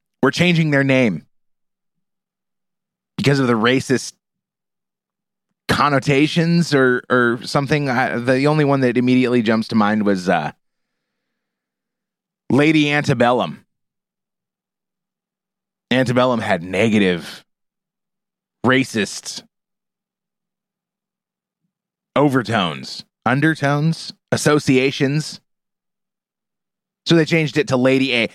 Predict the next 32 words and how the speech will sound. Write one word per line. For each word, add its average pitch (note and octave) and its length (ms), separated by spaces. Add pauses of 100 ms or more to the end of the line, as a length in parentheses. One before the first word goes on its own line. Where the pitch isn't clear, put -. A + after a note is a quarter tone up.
(120)
It G#3 140
was, G#3+ 300
I F#3+ 80
mean, F#3+ 300
it F#3 120
was F#3 120
completely G#3+ 420
transparent C#3 640 (640)
that D3+ 80
the D3+ 100
whole F3+ 160
thing D3 340
was B2+ 520 (180)
just C#3 360
an C3+ 80
attempt C3 500
to, A#2 420 (120)
to G#2+ 400 (1500)
bring E3 180
back B2+ 220 (260)
relevance A#2+ 680
to - 160
themselves, A2 600 (160)
like B2+ 200
some C#3 200
of A#2 180
the, A2+ 460
the G#2 400
Me B2 240
Too G2+ 380 (720)
claims F#2+ 420
were. F2+ 280